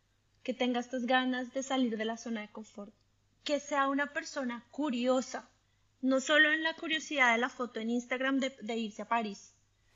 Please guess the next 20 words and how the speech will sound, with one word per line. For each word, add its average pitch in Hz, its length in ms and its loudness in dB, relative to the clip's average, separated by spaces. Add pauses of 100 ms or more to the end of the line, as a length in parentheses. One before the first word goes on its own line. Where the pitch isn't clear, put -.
<laughs> - 360 -20
que 269 120 -4
sea 254 220 -4
curioso 262 580 0
de, 294 380 -2
de 254 160 -4
nuevas, 240 440 -4
eh, 247 160 -6
culturas, 240 640 -2
de 220 300 -6 (260)
nuevos 262 280 4
desafíos 277 440 -4
personales, 254 580 -2 (280)
de 233 200 -4
que 262 80 -8
tenga 240 300 -4
curiosidad 277 560 2
de 214 80 2
ver 226 180 0
hasta 254 260 0